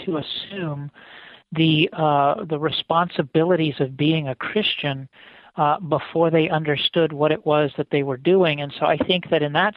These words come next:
regard, he didn't want them jeopardizing, uh, their salvation, which again, um, maybe that, uh, rings true for some, uh, in the broader evangelical church, maybe even some types of Baptists, general Baptists historically, those who believed in, uh, that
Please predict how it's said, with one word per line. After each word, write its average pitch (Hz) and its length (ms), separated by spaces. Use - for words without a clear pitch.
regard, 151 420
he 180 160
didn't 202 280
want 170 240
them 151 140
jeopardizing, 143 840
uh, 143 180
their 139 180
salvation, 143 760
which 147 180
again, 151 540
um, 143 480
maybe 170 440
that, 175 200
uh, 147 320
rings 156 420
true 170 420
for 143 160
some, 156 560
uh, 143 240
in 147 100
the 143 60
broader 156 340
evangelical 143 840
church, 147 360
maybe 143 240
even 143 300
some 151 200
types - 400
of 135 120
Baptists, 131 560
general 143 380
Baptists 131 580
historically, 151 720
those 139 320
who 143 80
believed 131 540
in, 135 260
uh, 67 400
that 143 140